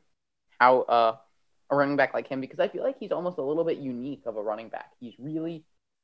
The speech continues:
good when he gets to full speed at breaking tackles, but he's not some massive Derrick Henry-like figure, and he's also not some super turn the corner, you know, elusive guy. So I think he's gonna be an interesting fit for whatever team he ends up going to.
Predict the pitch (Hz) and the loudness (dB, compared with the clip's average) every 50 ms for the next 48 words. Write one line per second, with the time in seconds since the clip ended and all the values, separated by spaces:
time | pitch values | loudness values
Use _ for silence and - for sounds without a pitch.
0 | _ - 143 151 139 147 143 135 123 - 123 123 - - _ 139 135 _ - 123 | _ -4 -4 -2 -2 -4 -6 -6 -6 -4 -4 -4 -4 -8 _ -14 -12 _ -8 -8
1 | 123 123 - _ _ - 117 131 131 123 - - - - 120 120 - 120 120 117 | -8 -8 -12 _ _ -14 -12 -8 -6 -6 -6 -8 -8 -10 -10 -10 -10 -12 -14 -10
2 | - 113 107 110 - 123 120 - - 135 127 135 156 143 - - 175 156 139 127 | -6 -6 -6 -4 -4 -6 -6 -6 -10 -12 -6 -4 -4 -4 -4 -4 -6 -8 -6 -8
3 | 113 110 110 117 127 - 127 123 - - 117 120 120 117 - - 117 113 117 120 | -6 -6 -6 -6 -6 -6 -10 -8 -4 -2 -2 -2 -2 -4 -6 -10 -12 -10 -10 -10
4 | 117 104 104 101 104 - _ _ 117 113 110 117 117 110 107 - _ _ _ _ | -6 -4 -4 -6 -6 -8 _ _ -8 -6 -4 -2 -2 -2 -4 -6 _ _ _ _
5 | _ _ _ _ _ - 131 135 131 151 147 160 160 - 170 160 151 147 - - | _ _ _ _ _ -8 -6 -2 2 2 2 2 0 -2 -4 -2 -2 -2 -4 -4
6 | - 139 131 123 - _ _ _ _ _ _ - - 156 - - 143 - - _ | -6 -8 -8 -8 -12 _ _ _ _ _ _ -16 -16 -8 -6 -4 -6 -6 -8 _
7 | _ _ _ _ _ _ - 135 131 127 127 127 - 131 123 127 127 120 113 110 | _ _ _ _ _ _ -4 -4 -4 -4 -6 -6 -4 -2 0 0 0 0 0 -2
8 | 117 117 110 107 107 123 120 131 - - - - - 92 92 - - - 104 - | -2 -2 -2 -2 -2 -4 -8 -10 -10 -12 -12 -6 -4 -4 -4 -2 -4 -6 -6 -6
9 | - 156 156 156 - - 147 139 135 131 123 117 - - 127 127 139 135 - 139 | -6 -10 -12 -10 -6 -4 -4 -2 -2 -2 -4 -4 -4 -6 -8 -8 -10 -12 -10 -10
10 | 127 117 - - 120 107 - - _ _ _ _ _ _ _ _ _ - 123 110 | -10 -10 -4 -2 -2 -2 -2 -8 _ _ _ _ _ _ _ _ _ 2 2 4
11 | 101 98 98 - 117 131 131 123 113 117 - 123 113 113 113 110 107 104 107 - | 2 0 -2 0 2 2 4 2 2 -4 -10 -12 -10 -8 -8 -8 -6 -6 -6 -4
12 | - 104 95 80 - - 95 | -4 -4 -6 -6 -10 -14 -18